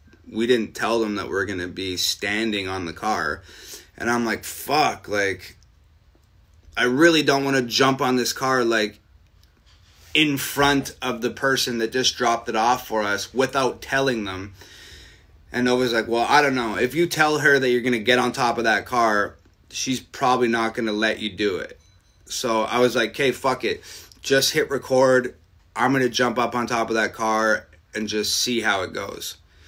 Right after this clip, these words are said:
So I jump up on top of that cop car, and I get jumping around, and I'm performing the song,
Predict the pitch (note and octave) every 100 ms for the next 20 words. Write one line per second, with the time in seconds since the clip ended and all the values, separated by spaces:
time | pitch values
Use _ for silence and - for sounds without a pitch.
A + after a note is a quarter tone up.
0 | - - - - C#3+ C3+ C#3 C3+ - -
1 | - - - _ _ - - _ _ _
2 | C3 E3+ G3 F#3 F#3+ F#3 E3 E3+ D#3+ D3+
3 | C3+ D3+ D3+ D3+ C#3 B2+ B2 A#2 - _
4 | _ _ _ _ - - B2 C#3 D#3+ C3+
5 | D#3 D3+ C#3+ C#3 C#3 C#3+ C#3+ C3+ B2 -
6 | B2 - D3+ D3 C#3+ B2+ - C#3+ C#3 C3+
7 | C3